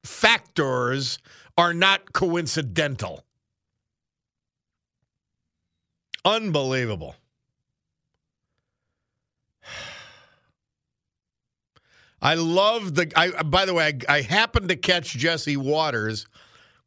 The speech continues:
before I went down to the bog to see Tiny Moon. And, uh, he had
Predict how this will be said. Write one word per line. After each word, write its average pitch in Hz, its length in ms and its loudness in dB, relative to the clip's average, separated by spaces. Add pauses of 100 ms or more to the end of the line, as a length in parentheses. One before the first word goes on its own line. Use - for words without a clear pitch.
before 123 360 0
I 147 60 2
went 147 260 -2
down 139 360 0
to 127 280 -2
the 113 120 -4
bog 117 560 0
to 110 100 -2
see 113 240 -4
Tiny 117 380 -2
Moon. 110 360 -4 (960)
And, 120 540 0
uh, 110 360 0 (480)
he 147 220 -2
had 214 460 2